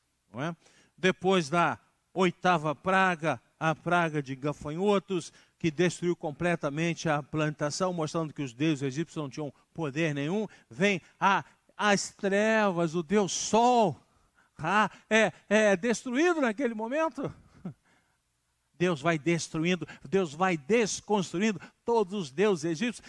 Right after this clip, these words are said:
e Deus vai se mostrando como o único Deus, verdadeiro Deus, forte, o Deus dos exércitos. E o povo de Deus ali escravo está se fortalecendo espiritualmente. Deus endureceu o coração de Faraó. O que que é endurecer?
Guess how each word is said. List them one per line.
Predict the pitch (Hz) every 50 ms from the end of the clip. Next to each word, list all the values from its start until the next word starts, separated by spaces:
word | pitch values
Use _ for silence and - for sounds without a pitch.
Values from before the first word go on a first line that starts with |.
| -
e | - 240 226
Deus | 180 240 262 262 240 190
vai | 180 233 247 214
se | - - 254 254
mostrando | 233 226 220 190 - 247 247 226 220
como | - 247 240 226 226
o | 226 226 277
único | 294 285 254 254 - 220 202
Deus, | 175 208 233 226 202
verdadeiro | 175 214 254 254 226 226 214 196 262 254 226 185
Deus, | 180 254 240 - - _ _
forte, | - 240 285 254 214 - 247 202 - -
o | - 285
Deus | 269 320 339 330 311 285
dos | 285 220 269
exércitos. | 277 254 180 185 208 233 269 294 262 226 - - - - 240 196 - - - - - -
E | 190 214
o | 208 180
povo | - _ - 180 196 196 175 175 185 156 - _ _ _ _ _ _ _
de | - - 160
Deus | 151 123 151 185 190 180 - - -
ali | 165 156 143 170 196
escravo | 190 170 - - - - 190 196 196 190 170 170 - _ _ _
está | 170 160 139 - - 196 196 160 - - -
se | - - - 175
fortalecendo | - - 165 151 - 170 160 151 143 - - 175 175 170 165
espiritualmente. | 170 156 - - - 151 143 139 135 - - 127 127 123 120 107 104 - - - - _ _ _ _ _ _ _ _ _ _ _ _ _ _
Deus | _ - 165 175 175 160 127
endureceu | 160 170 165 151 156 160 156 151 135 - - 165 165 160
o | 147
coração | - - 156 147 147 139 123 - - 156 151 147
de | 131 127
Faraó. | 123 - - 139 127 123 117 123 131
O | 131
que | - 202 190
que | - 180
é | 170
endurecer? | 156 135 135 135 135 127 120 - - 131 117 101 87